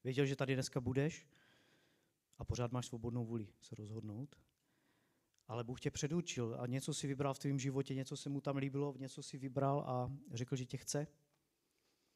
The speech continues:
Daniel říká o Bohu, že je to ten odvěký. Jo, Daniel píše, "Viděl jsem trůny a pak jsem viděl odvěkého, jak se posadil."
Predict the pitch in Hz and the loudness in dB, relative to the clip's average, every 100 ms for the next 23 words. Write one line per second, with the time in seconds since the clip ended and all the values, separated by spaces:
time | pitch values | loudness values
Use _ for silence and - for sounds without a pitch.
0 | _ _ _ _ _ _ _ _ _ _ | _ _ _ _ _ _ _ _ _ _
1 | _ _ _ _ - - _ _ - 127 | _ _ _ _ -20 -20 _ _ -4 6
2 | 143 147 139 139 147 135 123 135 131 131 | 8 10 8 6 4 6 8 8 8 6
3 | 123 127 131 123 120 143 139 110 101 - | 4 2 0 2 2 2 2 -4 -8 -16
4 | - _ - 113 123 127 131 123 123 - | -20 _ -2 2 4 6 6 4 0 2
5 | 123 120 127 - 131 - 123 131 135 - | 2 2 2 4 0 2 2 4 2 -2
6 | - 127 120 127 127 120 127 120 123 120 | -4 -2 0 0 0 0 0 0 0 0
7 | 113 - - 120 123 120 131 | -2 -8 -8 -6 -4 -2 -2